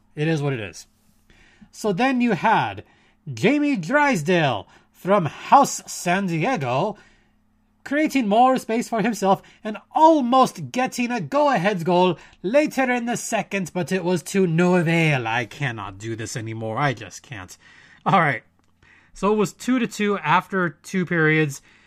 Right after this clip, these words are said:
It was a crazy period. There was penalty after penalty. There was a sixth power play for Vegas. That didn't work. Agozzino tapped the puck away from the blue line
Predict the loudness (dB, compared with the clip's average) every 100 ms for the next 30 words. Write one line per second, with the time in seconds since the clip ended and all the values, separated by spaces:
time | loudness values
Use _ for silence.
0 | _ _ _ -8 -2 0 0 -4 -10 -4
1 | 0 0 0 -2 0 0 0 -6 -14 _
2 | _ -4 -4 -4 -4 -2 0 -2 -2 -4
3 | -4 -4 -2 -6 -6 _ _ _ -10 -6
4 | -4 -6 -12 _ -8 -6 -6 -10 -4 -4
5 | -6 -2 2 2 0 -2 -2 -4 -4 0
6 | 0 -4 _ _ -2 -2 -4 -4 -2 -2
7 | -4 -6 -4 0 2 2 0 -8 _ _
8 | _ _ -4 -2 -2 -2 -2 -2 -4 -4
9 | -2 -2 -8 -6 -4 -4 -6 -6 -4 -2
10 | 0 -2